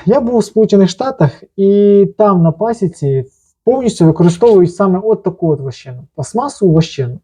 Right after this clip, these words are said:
От таку. От вона прям в один-один. Тільки там під рутовську рамку була, тут а під даданівську рамку. Значить, вона по довжині відповідає цій вощині.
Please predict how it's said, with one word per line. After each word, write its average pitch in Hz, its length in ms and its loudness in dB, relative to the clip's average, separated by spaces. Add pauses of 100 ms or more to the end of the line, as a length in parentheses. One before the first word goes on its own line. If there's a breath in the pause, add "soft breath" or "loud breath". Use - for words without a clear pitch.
(140)
От 277 200 -6
таку. 156 340 -2
От 202 200 -4
вона 190 260 2
прям 170 260 2
в 151 60 2
один-один. 139 460 0
Тільки 180 180 -2
там 180 200 0
під 175 180 -6
рутовську 247 420 -4
рамку 170 300 -2
була, 151 240 0
тут - 220 -6
а 160 60 0
під 160 240 0
даданівську 135 600 -4
рамку. 135 280 -14 (1000)
Значить, 180 360 0 (340 loud breath)
вона 233 220 2
по 247 100 0
довжині 214 420 2
відповідає 190 480 2
цій 165 200 -4
вощині. 180 500 -6